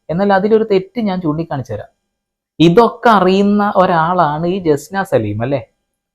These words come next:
എന്നാ പിന്നെ നിങ്ങൾ ഈ YouTube ചാനൽ തുടങ്ങാൻ പാടുണ്ടോ?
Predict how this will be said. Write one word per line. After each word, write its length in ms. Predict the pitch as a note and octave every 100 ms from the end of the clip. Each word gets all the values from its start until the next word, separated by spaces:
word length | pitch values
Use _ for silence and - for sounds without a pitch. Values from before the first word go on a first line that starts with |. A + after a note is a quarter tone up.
| _ _ -
എന്നാ 280 | G#2+ A#2 F3+
പിന്നെ 240 | A3 A3
നിങ്ങൾ 320 | A3 G#3 A3
ഈ 120 | F#3+ E3
YouTube 260 | D3+ C#3
ചാനൽ 160 | B2+ B2
തുടങ്ങാൻ 380 | A#2 A2+ A2 A2
പാടുണ്ടോ? 420 | G#2+ A2 G#2+